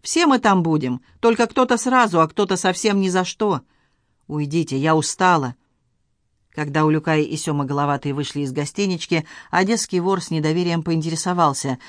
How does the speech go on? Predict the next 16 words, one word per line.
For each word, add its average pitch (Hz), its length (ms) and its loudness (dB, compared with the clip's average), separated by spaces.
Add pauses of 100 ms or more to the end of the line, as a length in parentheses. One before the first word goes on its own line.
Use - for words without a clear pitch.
(160)
"И 143 80 -4
это, 196 300 0
по-вашему, 185 540 0
та 180 140 -2
самая 180 440 0
Соня 220 320 -2
Золотая 143 480 -2
Ручка?" 131 420 -8 (540)
"А 190 160 0
кто 240 320 -2
это, 139 180 -2
по-вашему?" 135 640 -4 (580)
"Пожилая 175 380 0
сумасшедшая, 165 680 -4
за 139 120 -4
которую 151 520 0